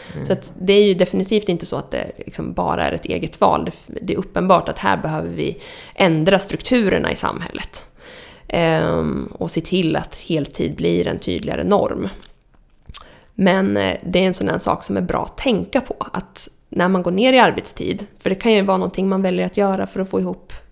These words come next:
Speaker 2: livspusslet, och jag har stor respekt för det. Men man ska vara medveten om att det är inte bara, eh,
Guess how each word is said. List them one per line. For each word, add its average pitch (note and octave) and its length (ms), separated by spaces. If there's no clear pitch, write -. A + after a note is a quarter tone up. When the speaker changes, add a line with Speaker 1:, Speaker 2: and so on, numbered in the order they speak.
Speaker 2:
livspusslet, G3 840
och - 120
jag F#3 60
har F#3+ 100
stor G3 200
respekt A3 360
för - 100
det. F3+ 180
Men F#3 360
man F#3+ 200
ska F#3+ 120
vara F#3+ 100
medveten G3 500
om F#3 180
att F3+ 240
det F3+ 120
är A#3 160
inte G3+ 240
bara, F3 440
eh, - 240